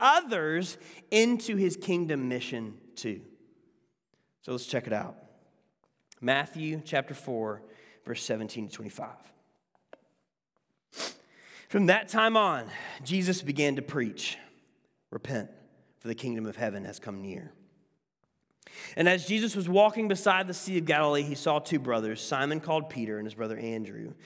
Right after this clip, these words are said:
and they were casting a net into the lake, for they were fishermen. 'Come, follow me,' Jesus said, 'and I will send you out to fish for people.'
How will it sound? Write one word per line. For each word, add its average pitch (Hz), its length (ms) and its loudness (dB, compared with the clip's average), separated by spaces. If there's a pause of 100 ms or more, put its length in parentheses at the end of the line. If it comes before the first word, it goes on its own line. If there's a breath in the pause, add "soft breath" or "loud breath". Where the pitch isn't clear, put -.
(300 loud breath)
and 151 100 2
they 156 60 8
were 147 100 6
casting 170 500 0
a 139 40 0
net 139 400 2
into 147 260 -4
the 123 80 -4
lake, 110 400 -2 (320 loud breath)
for 147 100 -6
they 135 120 4
were 131 80 2
fishermen. 131 500 -4 (680)
'Come, 277 300 4
follow 254 440 6
me,' 160 180 -2
Jesus 135 320 -4
said, 110 320 -2 (160 loud breath)
'and 175 140 4
I 220 60 4
will 220 120 0
send 226 240 0
you 214 120 0
out 202 280 4
to 190 60 -8
fish 202 260 2
for 185 100 -4
people.' 165 540 -2